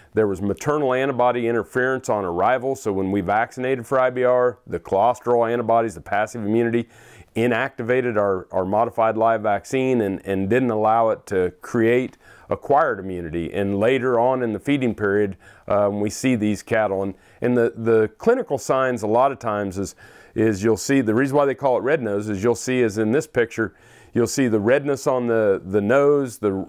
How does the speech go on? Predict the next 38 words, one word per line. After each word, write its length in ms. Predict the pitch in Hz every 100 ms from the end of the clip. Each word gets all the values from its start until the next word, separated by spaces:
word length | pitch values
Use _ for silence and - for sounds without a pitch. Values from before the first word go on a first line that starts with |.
| 92
in 180 | 110 101
the, 240 | 92 87 95
in 120 | 107
the 100 | 92
nares, 520 | 98 123 139 139 110
in 100 | 110
the 80 | 90
nostrils. 720 | 107 139 156 - 147 143 - - - - -
Um, 280 | 117 113 -
we'll 160 | 123
also 400 | 123 151 185 190
start 300 | 165 160 151
to 60 | 123
see 200 | - 143
some 220 | - 110
foaming 480 | - 123 131 120 101
around 320 | 92 104 107
the 60 | 95
mouth. 380 | 98 101 87 101
I've 160 | 101
seen 220 | - 120 113
that 220 | 110 -
in 140 | 95
most 280 | 104 104 -
of 60 | 95
those, 280 | 98 92
those 420 | - 95 101 92 -
cases. 500 | - 107 - 92 - - - -
One 220 | 127 214
of 60 | 202
the 80 |
other 160 | 135 139
things 340 | - 139 131
is, 180 | 127 120
is 140 | 101 95
extremely 540 | - - 139 143 117
watery 500 | 104 110 104 92 90
eyes, 460 | 127 147 147 139